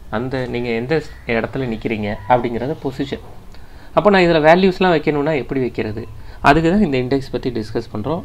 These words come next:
A of zero, A of zero equals to நான் ஏதோ ஒரு number எழுதுறேன், ஃபோர்.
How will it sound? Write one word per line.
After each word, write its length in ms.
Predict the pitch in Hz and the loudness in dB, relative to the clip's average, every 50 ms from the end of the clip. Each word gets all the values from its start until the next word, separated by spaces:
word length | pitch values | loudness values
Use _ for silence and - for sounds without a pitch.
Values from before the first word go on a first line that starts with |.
| - - | -8 -6
A 160 | 120 117 120 123 123 | -4 -4 -2 -2 -2
of 160 | 120 123 123 127 - - 113 | -2 -4 -6 -8 -10 -8 -4
zero, 280 | 113 107 107 107 107 107 104 101 - - - - - - - - - - - | -2 -2 -2 -2 -2 -2 -4 -4 -8 -12 -16 -16 -18 -18 -18 -18 -20 -14 -6
A 120 | 131 127 127 123 | -2 0 0 0
of 140 | 123 123 117 | 0 -2 -4
zero 260 | 117 123 123 120 120 | -4 -4 -4 -2 -2
equals 380 | 113 107 98 - 107 95 101 - - - | -2 -4 -4 -4 -6 -6 -6 -6 -4 -4
to 80 | 190 202 214 - - - - - - - - - - | -2 -4 -4 -6 -10 -16 -18 -18 -18 -18 -18 -8 -2
நான் 140 | 165 156 139 | 0 0 2
ஏதோ 100 | 135 139 139 139 | 2 2 0 0
ஒரு 60 | 131 117 | 0 -2
number 200 | 113 113 120 117 | -4 -4 -4 -4
எழுதுறேன், 280 | 104 101 101 - - - - - - | -6 -6 -8 -10 -12 -14 -16 -18 -18
ஃபோர். 380 | - - - 107 104 104 98 | -16 -10 -8 -6 -6 -6 -6